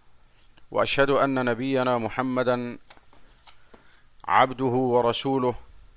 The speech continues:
صلى الله عليه وعلى آله وصحبه وسلم تسليما مزيدا. أما بعد،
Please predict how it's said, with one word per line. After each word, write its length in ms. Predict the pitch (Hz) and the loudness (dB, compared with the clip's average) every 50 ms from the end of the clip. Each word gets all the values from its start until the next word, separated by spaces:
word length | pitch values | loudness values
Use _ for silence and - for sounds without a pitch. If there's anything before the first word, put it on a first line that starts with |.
| - - _ _ - - - _ - - - - - - - - - _ _ _ _ - - - | -20 -20 _ _ -20 -20 -20 _ -20 -20 -20 -20 -20 -20 -20 -20 -20 _ _ _ _ -20 -16 -8
صلى 280 | - - 123 127 123 | -2 -2 0 0 0
الله 420 | 120 123 127 139 135 117 117 123 117 | 0 4 6 6 6 6 6 4 4
عليه 440 | 117 120 120 127 135 123 117 123 | 4 4 4 2 0 0 0 0
وعلى 440 | 120 120 113 107 120 120 120 117 - - | 0 2 2 2 2 2 2 2 2 4
آله 480 | 127 131 127 117 117 110 107 120 120 110 | 4 2 2 2 0 -4 -4 -4 -4 -4
وصحبه 720 | 107 107 - - 135 - - 113 120 117 117 120 120 113 | -4 -4 -2 -2 -2 -2 -2 -6 -6 -4 -2 -2 -2 -2
وسلم 600 | 107 104 - - 131 127 131 127 123 117 113 107 | -4 -4 -2 -2 -2 -2 0 -2 -2 -2 -2 -4
تسليما 1040 | - - 110 104 - - 104 113 127 135 131 127 123 117 117 113 110 107 101 98 - - | -4 -4 -6 -6 -6 -8 -6 -6 -4 -2 -2 -2 -2 -2 -4 -4 -6 -8 -10 -12 -10 -6
مزيدا. 680 | 107 113 113 104 117 135 135 127 123 127 127 127 - - - - - - _ _ _ - _ _ - - - - - _ - _ _ _ _ _ - _ - - - | -2 -2 -2 0 0 0 0 4 4 6 6 4 2 0 -4 -18 -20 -20 _ _ _ -20 _ _ -20 -20 -20 -20 -20 _ -20 _ _ _ _ _ -20 _ -8 0 0
أما 280 | 127 123 117 120 117 | 0 2 4 2 4
بعد، 360 | 117 117 139 147 139 143 135 | 4 6 6 6 6 4 0